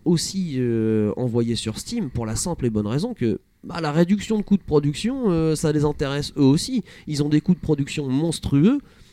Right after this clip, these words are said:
et donc, bah, moins, euh, ils dépensent de pognon là-dedans, euh, plus ils font de profit, plus ils engrangent de, des thunes pour, euh, sortir un nouveau jeu et s'autofinancent.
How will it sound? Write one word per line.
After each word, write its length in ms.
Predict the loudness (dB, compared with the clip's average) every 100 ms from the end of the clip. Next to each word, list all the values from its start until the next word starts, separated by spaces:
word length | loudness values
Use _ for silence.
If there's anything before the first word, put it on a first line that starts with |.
| -12
et 120 | -4
donc, 180 | -2 0
bah, 300 | 0 0 0 -2
moins, 720 | -4 -2 0 2 0 -2 -6 -8
euh, 340 | -6 -2 -2 -2
ils 180 | -4 0
dépensent 400 | -2 0 -2 -2
de 80 | -4
pognon 320 | -2 -4 -2
là-dedans, 340 | -6 -4 -4 -6 -12 _ -20 _ -8
euh, 240 | -4 -2 0
plus 220 | 2 2
ils 40 |
font 140 | 2 -6
de 60 |
profit, 440 | -4 -6 -4 -4 -2
plus 220 | 0 0
ils 80 | 0
engrangent 420 | -2 -2 -2 -2
de, 440 | 0 0 2 0 0
des 80 |
thunes 240 | 0 -2 -4
pour, 240 | -2 0
euh, 60 | 0
sortir 400 | -2 -8 -6 -4
un 120 | -4
nouveau 280 | -2 2 2
jeu 280 | 2 2 4
et 200 | 4 2
s'autofinancent. 680 | -2 -2 -4 -4 -6 -6